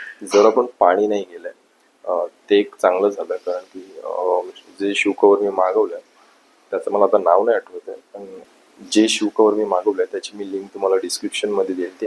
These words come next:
hardly पाचशे रुपयेपर्यंत मला पडले, ऑनलाईन मागवलं. So Amazon-ची लिंक मी त्याची जे देईन तुम्हाला. आणि टॉप बॉक्स, टॉप बॉक्सने तर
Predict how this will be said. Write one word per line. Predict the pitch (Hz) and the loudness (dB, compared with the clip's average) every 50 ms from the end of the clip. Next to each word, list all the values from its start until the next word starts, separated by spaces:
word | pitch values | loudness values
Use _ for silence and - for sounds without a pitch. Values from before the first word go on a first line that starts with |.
| - - | -4 -2
hardly | 95 98 98 101 107 110 110 107 - _ _ _ _ _ - | 0 0 0 -2 -4 -4 -4 -4 -6 _ _ _ _ _ 2
पाचशे | 95 92 - - - 107 107 107 107 104 98 - | 2 2 2 -2 -4 -2 -2 -2 -2 -2 -4 -4
रुपयेपर्यंत | 101 101 98 - 104 101 104 104 104 104 104 - | -4 -4 0 0 0 2 2 2 0 0 -4 -2
मला | 98 95 98 95 - - | 0 0 0 0 0 -2
पडले, | 95 92 92 92 95 98 - _ _ _ _ _ _ _ _ _ _ _ _ _ _ _ - | -2 -2 -2 -6 -10 -10 -10 _ _ _ _ _ _ _ _ _ _ _ _ _ _ _ 2
ऑनलाईन | 104 104 101 101 107 113 110 | 2 4 6 4 4 4 2
मागवलं. | 107 95 90 90 87 87 98 107 - _ _ _ _ _ _ _ _ _ _ _ _ _ _ _ - - - | 0 -4 -6 -6 -10 -12 -14 -16 -16 _ _ _ _ _ _ _ _ _ _ _ _ _ _ _ -20 -14 -6
So | - - 101 98 | 0 2 2 2
Amazon-ची | 92 92 92 92 98 98 - - 95 | 2 2 -2 -2 -4 -6 -8 -10 -10
लिंक | 98 98 98 95 - 101 | -8 -10 -10 -12 -12 -12
मी | 98 | -12
त्याची | 92 - 95 92 - - - - | -10 -8 -10 -12 -12 -14 -8 -6
जे | 92 92 | -6 -6
देईन | 90 - _ 95 95 95 90 - - | -6 -4 _ 2 2 4 2 0 -2
तुम्हाला. | 92 87 - 85 87 98 - - _ _ _ _ _ _ _ _ _ _ 104 95 | -4 -4 -2 -2 -2 -4 -6 -8 _ _ _ _ _ _ _ _ _ _ -2 0
आणि | 92 92 92 95 95 98 98 98 98 95 - _ | 0 0 0 -2 -4 -4 -4 -6 -6 -8 -2 _
टॉप | - 87 90 - | 0 0 2 4
बॉक्स, | 95 95 95 - - - - - - - - - _ _ _ _ - | 2 2 2 0 -4 -8 -8 -10 -10 -12 -14 -16 _ _ _ _ -6
टॉप | 85 87 | -4 -4
बॉक्सने | 87 87 92 - - - 101 | -2 -2 -2 -2 -2 -2 -2
तर | 95 - | 0 0